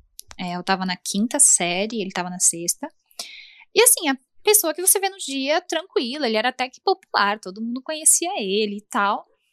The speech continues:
E eu tinha uma amizade com ele e tal, tava sempre feliz, sempre fazendo piada, sempre rindo, não sei o que, não sei o que lá. E aí, é, teve um dia que eu tava indo embora, e aí eu falei, "Nossa, não vai me dar tchau?" Ele tava bem avoado, assim, né?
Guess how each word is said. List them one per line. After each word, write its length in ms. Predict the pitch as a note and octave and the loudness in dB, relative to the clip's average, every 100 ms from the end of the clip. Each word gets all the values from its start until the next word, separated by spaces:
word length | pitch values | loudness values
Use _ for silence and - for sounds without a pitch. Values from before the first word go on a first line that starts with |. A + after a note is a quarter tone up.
| _ - - _ - | _ -20 -20 _ -14
E 320 | - C#4 C#4+ C#4+ | -6 -4 -2 -2
eu 120 | D4+ | -2
tinha 260 | - G4 | -2 -4
uma 320 | F#4+ A#3+ A3 G#3+ | -6 -6 0 2
amizade 380 | A3 A3 G#3 | 4 2 0
com 120 | - D4+ | -4 -2
ele 280 | E4 F#4+ | 0 0
e 40 | E4+ | 0
tal, 220 | - D#4+ | 0 0
tava 160 | E4 C#4 | 2 0
sempre 240 | E4 D#4+ | 0 2
feliz, 320 | G4+ C4+ C#4+ | 2 4 2
sempre 160 | D4 D4 | 0 0
fazendo 240 | D4+ D4 | -4 -2
piada, 220 | C#4+ C4+ | 4 4
sempre 260 | C4 C#4 D#4+ | 2 -4 -6
rindo, 240 | C4+ C#4 | -4 -6
não 60 | C4+ | -4
sei 160 | C4+ C#4+ | -6 -6
o 20 | |
que, 60 | |
não 60 | C#4 | -8
sei 80 | - | -6
o 20 | |
que 80 | C#4 C4+ | -4 -4
lá. 100 | C#4+ _ _ _ _ _ _ _ - - - | -6 _ _ _ _ _ _ _ -20 -14 0
E 120 | D#4+ | 4
aí, 520 | F#4 F4 E4 E4+ F#4 - _ | 6 4 0 -2 -4 -8 _
é, 400 | D4+ C#4+ C#4 C#4 C4 | -2 2 2 0 -2
teve 280 | C#4+ C#4 | -6 -8
um 140 | C#4 C4+ | -6 -4
dia 240 | B3 C4+ | -4 -4
que 60 | C4+ | -4
eu 40 | |
tava 200 | C4 A#3+ | -2 0
indo 80 | B3 | 0
embora, 480 | B3 A3+ A3+ C4+ D4+ | 2 4 8 8 6
e 180 | D4+ D4 | 2 0
aí 180 | C4 | 0
eu 60 | C4 | -2
falei, 180 | - C#4 | -4 0
"Nossa, 280 | E4+ A4 F#4+ | 4 4 4
não 60 | |
vai 80 | F#4 | 2
me 80 | E4 | 2
dar 100 | C4+ | -2
tchau?" 440 | - D#4 D4+ A3+ G#3+ | 4 6 6 6 -2
Ele 100 | A3+ | -8
tava 200 | C4+ B3+ | -6 -6
bem 180 | A#3 D4 | -4 -4
avoado, 540 | D4+ D#4+ G#3+ F3+ F3+ | -4 -2 -2 -2 -6
assim, 280 | F#3+ - F#3+ | -6 -6 -8
né? 120 | F#3+ | -14